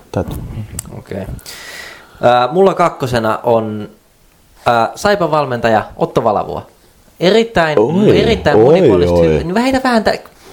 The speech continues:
Speaker 2: uskokaa, mä pidän tää asiallisena tän,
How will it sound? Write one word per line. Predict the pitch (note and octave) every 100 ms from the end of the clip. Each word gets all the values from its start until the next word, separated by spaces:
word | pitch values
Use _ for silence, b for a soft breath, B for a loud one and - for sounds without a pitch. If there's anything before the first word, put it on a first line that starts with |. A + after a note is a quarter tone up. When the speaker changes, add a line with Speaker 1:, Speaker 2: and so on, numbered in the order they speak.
| - - -
Speaker 2:
uskokaa, | E4+ - C4 A#3+
mä | A3+
pidän | A3+ B3+ A3
tää | G#3+ A#3
asiallisena | A3+ D#3 A#2+ G#2 G2+ G2 G2
tän, | G2+